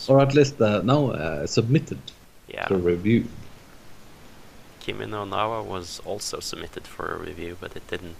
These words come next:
Speaker 2: get the actual nomination.
Speaker 1: Hmm.
Speaker 2: Which is quite weird because it has, like, uh, crushed almost every other movie, Western or non-Western, in the box
Speaker 1: Hmm.
Speaker 2: office.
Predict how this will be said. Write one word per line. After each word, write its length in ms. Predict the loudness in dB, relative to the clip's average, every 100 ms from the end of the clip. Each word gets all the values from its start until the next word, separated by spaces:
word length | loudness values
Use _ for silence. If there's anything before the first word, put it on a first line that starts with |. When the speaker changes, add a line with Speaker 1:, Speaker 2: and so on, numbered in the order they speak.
| -16 -16 -14 -14 -18 -20 -20 -20 -20 -20 -20 -18 -14
Speaker 2:
get 160 | -6 -6 -6
the 100 | -4
actual 340 | -4 -4 -10 -10
nomination. 640 | -10 -10 -10 -10 -12 -14 -20 -20 -20 -20 -20 -20 -20 -14 -4
Speaker 1:
Hmm. 80 | -4 -4 -18 -20 -20 -20 -20 -20 -14
Speaker 2:
Which 160 | -10 -8
is 120 | -6
quite 320 | 0 -2 -2
weird 360 | -2 -2 -2 -6
because 280 | -10 -10 -10
it 420 | -10 -8 -8 -4
has, 260 | -4 -4 -6
like, 200 | -8 -8 -14 -14
uh, 220 | -12 -10 -12 -12
crushed 880 | -6 -6 -6 -8 -10 -12 -14 -14 -16 -18 -18 -10
almost 460 | -8 -6 -10 -12 -16 -20 -6
every 560 | -4 -4 -4 -4 -4 -4
other 300 | -6 -6 -8
movie, 460 | -8 -10 -10 -12 -14 -20 -20 -20 -20 -18 -18 -20 -20 -20 -18 -6
Western 500 | -2 -2 -2 -2 -2
or 220 | -4 -4
non-Western, 640 | -4 -6 -6 -8 -8 -14 -16 -16 -16 -14 -14 -18 -18 -14
in 240 | -14 -12
the 60 | -10
box 240 | -8 0 0
Speaker 1:
Hmm. 60 |
Speaker 2:
office. 400 | 0 -14 -16 -16